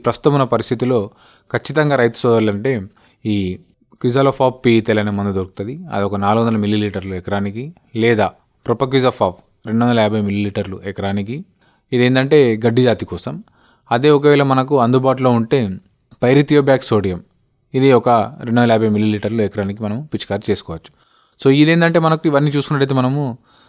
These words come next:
సింగిల్ ఒకటే గడ్డి మందు ఉన్న, ఆ, హెర్బిసైడ్స్ అండి.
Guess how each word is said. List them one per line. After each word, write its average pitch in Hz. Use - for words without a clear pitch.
సింగిల్ 131
ఒకటే 160
గడ్డి 127
మందు 120
ఉన్న, 117
ఆ, 120
హెర్బిసైడ్స్ 107
అండి. 123